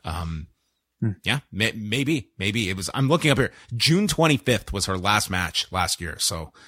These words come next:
Speaker 1: uh, just
Speaker 2: Wow.
Speaker 1: passing the one year mark that she has been gone. Okay. Um, Kate is the last one here. "Overall, the show was, as M J F would say, mid.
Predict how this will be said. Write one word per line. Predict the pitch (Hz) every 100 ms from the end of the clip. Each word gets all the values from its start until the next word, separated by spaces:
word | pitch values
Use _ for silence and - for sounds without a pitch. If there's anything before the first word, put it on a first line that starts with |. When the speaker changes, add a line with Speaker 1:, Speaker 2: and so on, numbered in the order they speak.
| - -
Speaker 1:
uh, | 78 73
just | 95 90
Speaker 2:
Wow. |
Speaker 1:
passing | 92 98 101
the | 90
one | 87 90
year | 87 92
mark | 85 71 -
that | 78 69
she | - 78
has | - 73
been | - 73
gone. | 78 78 - - - - - - - - _ -
Okay. | 107 139 104 -
Um, | 139 131 123 120 117 110
Kate | 180 175 - -
is | 120 110 -
the | 104
last | 110 110 110
one | 107
here. | 107 147 147 - - - -
"Overall, | 254 226 214
the | 160
show | 156 170 185
was, | 160 160
as | - 113 -
M | 170
J | 143
F | 143 127
would | 110
say, | 117 117 107
mid. | - 98 92 71